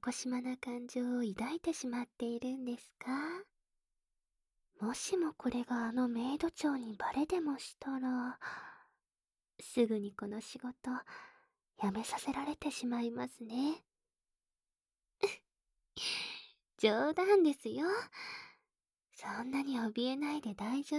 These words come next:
夫です。要するに、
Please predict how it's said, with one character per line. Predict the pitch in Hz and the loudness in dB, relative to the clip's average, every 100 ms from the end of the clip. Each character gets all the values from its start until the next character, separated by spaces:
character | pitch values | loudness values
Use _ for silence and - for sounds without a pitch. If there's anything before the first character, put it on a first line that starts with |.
| 311 | 2
夫 | 277 | 0
で | 254 339 | 0 0
す。 | 480 - _ _ _ _ _ - - - _ _ _ _ _ _ _ _ _ | 0 -8 _ _ _ _ _ -20 -20 -20 _ _ _ _ _ _ _ _ _
要 | - 190 269 | -2 0 0
す | - - | 0 2
る | 339 247 - | 2 0 0
に、 | 240 240 | 2 2